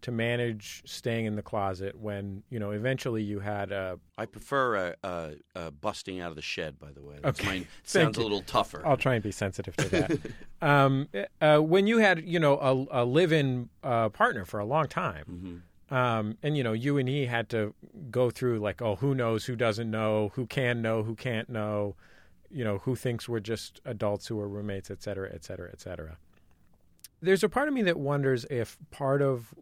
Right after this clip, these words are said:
Speaker 1: why you came out so late in life was because those kind of structures were so important to you and so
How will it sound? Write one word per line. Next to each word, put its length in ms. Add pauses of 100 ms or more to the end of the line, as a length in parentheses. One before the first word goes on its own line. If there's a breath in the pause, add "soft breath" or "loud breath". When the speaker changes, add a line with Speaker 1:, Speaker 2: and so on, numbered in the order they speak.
(320)
Speaker 1:
why 220
you 160
came 300
out 220
so 160
late 260
in 100
life 340
was 220
because 920 (840 soft breath)
those 200
kind 180
of 80
structures 600
were 140
so 580 (440)
important 500
to 100
you 300
and 220
so 720